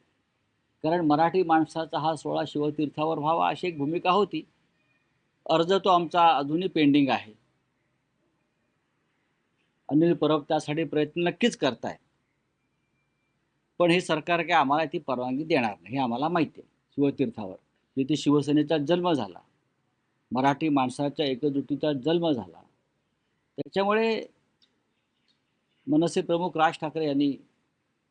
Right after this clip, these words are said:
डोमचा पर्याय सुचवला आणि तो आम्ही स्वीकारला सगळ्यांनी. आता त्या संदर्भात काल आमची एक बैठकही झाली आणि त्या बैठकीमध्ये साधारण कार्यक्रमाचं स्वरूप कसं असावं,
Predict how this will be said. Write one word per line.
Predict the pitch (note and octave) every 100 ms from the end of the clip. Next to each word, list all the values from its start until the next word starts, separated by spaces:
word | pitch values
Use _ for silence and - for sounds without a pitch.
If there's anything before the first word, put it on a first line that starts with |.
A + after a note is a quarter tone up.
| -
डोमचा | B2+ E3+ F#3+ G3 F3+
पर्याय | D#3 C#3+ F3 E3
सुचवला | C#3 A#2 G#2+ G2 G2 - _ -
आणि | -
तो | - G#3
आम्ही | G3+ A3
स्वीकारला | F#3+ - D#3+ F2 D2+ _ _ _ _ -
सगळ्यांनी. | C#3+ C#3+ A#2+ G2 - _ _ _ _ _ _ _ _ -
आता | E3+ E3+
त्या | F#3+ F#3+
संदर्भात | F#3+ F#3+ F#3+ G3 F#3+
काल | G3 G3
आमची | G3 G#3
एक | F3
बैठकही | F#3 F3+ G#3+ G3
झाली | B2+ F2+ _ _ _ _ _ _ _ _ _ _ _ _
आणि | C#3+ C3+
त्या | F#3
बैठकीमध्ये | E3 D#3 E3 E3+ F3+
साधारण | - C#3+ D#3+ F3 D#3
कार्यक्रमाचं | C#3+ C3 D3 D3+ D#3 D#3
स्वरूप | C#3 C#3+ C#3+
कसं | B2+ C#3+
असावं, | B2+ - F2 E2